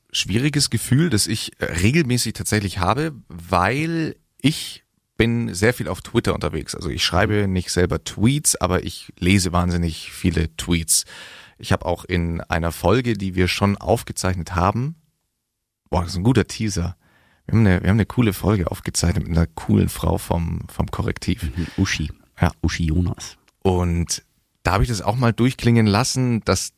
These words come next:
Speaker 1: da dann, was bei Twitter noch dazu kommt, ist, Twitter hat eine komplett eigene Realität. Das ist wie, das kann man nicht mit Facebook, wirklich, Facebook ist dagegen ein Furz. Die Twitter-Realität ist wirklich, man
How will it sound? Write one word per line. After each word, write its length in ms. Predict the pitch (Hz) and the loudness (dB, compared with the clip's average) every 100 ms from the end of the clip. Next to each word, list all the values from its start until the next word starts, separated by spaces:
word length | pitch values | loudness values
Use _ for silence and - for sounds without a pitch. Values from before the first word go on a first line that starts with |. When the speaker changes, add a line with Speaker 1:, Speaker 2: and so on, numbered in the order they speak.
| - | 0
Speaker 1:
da 180 | 92 | 2
dann, 320 | 127 113 104 92 | 4 2 0 -2
was 100 | 95 | -2
bei 120 | - | -2
Twitter 280 | - 135 147 | 2 2 4
noch 160 | 110 104 | 0 0
dazu 300 | 98 - 110 | -2 -2 -2
kommt, 180 | 98 | -2
ist, 160 | 92 - | -2 -6
Twitter 300 | - 104 101 | 0 0 0
hat 120 | 90 | -2
eine 100 | 87 | -6
komplett 640 | - - - - 90 - _ - | -6 -6 0 2 2 0 _ -4
eigene 380 | 92 87 87 85 | -2 -2 -6 -6
Realität. 480 | 85 82 - 85 | -6 -6 -4 -2
Das 100 | 87 | -2
ist 140 | - - | -6 -8
wie, 380 | 87 92 110 131 | -8 0 2 2
das 280 | 92 - - | 0 -2 0
kann 140 | 117 | 2
man 220 | 113 110 | 2 4
nicht 220 | 139 - | 2 2
mit 100 | 120 | -4
Facebook, 420 | - 110 120 - 104 | 0 0 -2 -8 -8
wirklich, 380 | - 120 - - - - | -4 -6 -8 -20 -20 0
Facebook 380 | 117 156 - 117 | 2 2 -2 -8
ist 160 | 113 | -2
dagegen 400 | 107 107 107 107 | -2 0 -2 -2
ein 380 | - 95 101 98 _ | 0 0 0 -2 _
Furz. 760 | - - - 170 98 - - - - - _ _ _ - | -20 -18 0 0 0 -8 -10 -10 -16 -20 _ _ _ -14
Die 60 | |
Twitter-Realität 920 | - - 156 151 120 113 104 - 113 | -6 2 2 2 2 2 0 -2 -4
ist 280 | 98 95 95 | -4 -8 0
wirklich, 380 | 131 - 135 - | 0 0 -6 -2
man 140 | 98 | -2